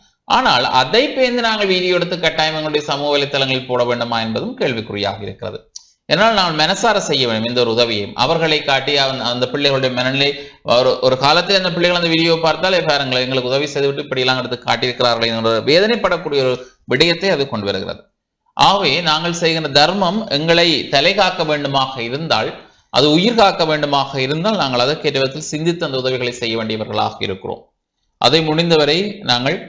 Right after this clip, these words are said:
அஹ், க-, க-, கவனத்திலே கொள்ள வேண்டும். அடுத்து உதவி என்பது சரியான நபர்களுக்கு சென்று செல்ல வேண்டும். அதான் அடுத்த பிரச்சனை.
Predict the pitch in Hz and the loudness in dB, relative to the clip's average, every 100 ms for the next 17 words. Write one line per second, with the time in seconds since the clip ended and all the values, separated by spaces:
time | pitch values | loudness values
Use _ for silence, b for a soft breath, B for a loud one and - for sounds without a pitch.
0 | - _ _ 113 110 110 110 - 127 - | -18 _ _ -2 0 0 -2 -6 -16 -12
1 | - - 110 131 139 139 143 135 107 101 | -12 -8 -2 0 0 0 -4 -4 -4 -4
2 | 98 - - - - 254 247 247 190 240 | -6 -14 -16 0 4 4 2 2 4 4
3 | 247 220 202 254 - 208 233 269 240 214 | 2 2 0 -2 0 2 4 4 2 0
4 | 202 175 170 147 175 151 139 123 101 95 | 0 0 -2 -2 -2 -4 -2 -2 -2 -4
5 | 95 110 156 139 139 139 110 92 - 95 | -6 0 0 2 -2 -4 -6 -8 -10 -20